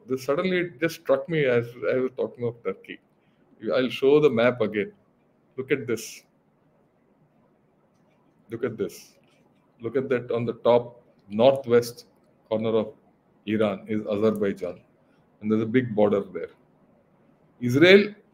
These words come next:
Azerbaijan. So actually speaking,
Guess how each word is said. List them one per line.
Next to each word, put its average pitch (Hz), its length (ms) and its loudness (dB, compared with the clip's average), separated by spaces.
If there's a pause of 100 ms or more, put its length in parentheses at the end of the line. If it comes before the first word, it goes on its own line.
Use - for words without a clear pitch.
Azerbaijan. 120 840 6
So 139 480 2 (540)
actually 214 400 6
speaking, 170 640 0